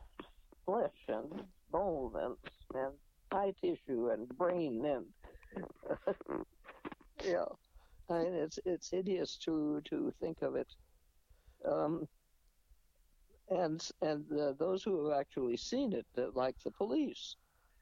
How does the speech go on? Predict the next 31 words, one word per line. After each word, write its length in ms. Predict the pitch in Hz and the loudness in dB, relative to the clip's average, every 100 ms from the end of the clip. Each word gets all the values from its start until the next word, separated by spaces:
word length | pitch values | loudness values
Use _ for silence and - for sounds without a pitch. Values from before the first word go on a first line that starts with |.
| - - | -20 -4
uh, 260 | 165 147 139 | 0 2 2
I'm, 340 | 147 135 165 165 | 2 2 0 0
I'm 260 | 143 160 151 | 2 2 2
wondering 460 | 165 202 180 170 | 2 2 2 2
about 240 | 160 151 143 | 2 2 2
their 200 | 175 190 | 2 2
mental 360 | 165 156 156 160 | 2 2 0 -2
states 560 | - - 135 - - - | -2 -2 -2 -2 -6 -4
too, 260 | 247 247 135 | 0 0 0
because 400 | 143 - 147 143 | -4 0 0 2
especially 560 | 139 - - 143 160 160 | -2 0 -2 0 0 0
those 260 | 139 139 - | 0 -2 -2
police 400 | 143 135 156 - | -2 0 0 0
at 120 | 135 | 0
Uvalde 600 | 135 127 123 131 156 151 190 | 0 0 0 0 0 -2 0
who 240 | 160 156 - - - - - | 0 0 -4 -18 -20 -20 -4
waited 420 | 139 151 135 135 | 0 0 0 -2
seventy-seven 800 | - 151 135 135 - 135 120 127 | 0 -2 0 -2 0 0 0 0
minutes 400 | 139 135 135 - - | 0 0 -2 -4 -10
to 80 | 139 | -2
go 260 | 127 127 | 0 2
in, 320 | 139 135 120 | 2 0 0
and 180 | 135 127 | 0 0
then 160 | 131 127 | -2 0
they, 200 | 131 117 - - | -2 -2 -4 -2
they 200 | 120 131 | 0 0
got 260 | 139 135 - | 0 0 0
in 320 | 143 208 185 | 0 0 0
there 340 | 135 113 117 - | 2 2 2 0
and 160 | 139 | 0
realized 640 | 151 160 160 131 92 104 | 0 2 2 2 2 0